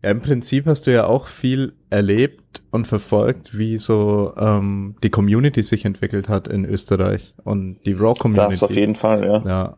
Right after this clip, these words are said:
Speaker 2: Mhm.
Speaker 1: Wie würdest du das beschreiben, so die letzten Jahre, was da passiert ist und wie sich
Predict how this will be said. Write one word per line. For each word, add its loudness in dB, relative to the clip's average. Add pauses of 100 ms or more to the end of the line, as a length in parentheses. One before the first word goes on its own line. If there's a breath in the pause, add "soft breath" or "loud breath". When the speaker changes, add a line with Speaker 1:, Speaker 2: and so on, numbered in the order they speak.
Speaker 2:
Mhm. 0 (440 soft breath)
Speaker 1:
Wie 0
würdest 2
du 0
das 2
beschreiben, 0
so -4
die -2
letzten -4
Jahre, -2
was -6
da 2
passiert 0
ist -4
und -2
wie -2
sich 0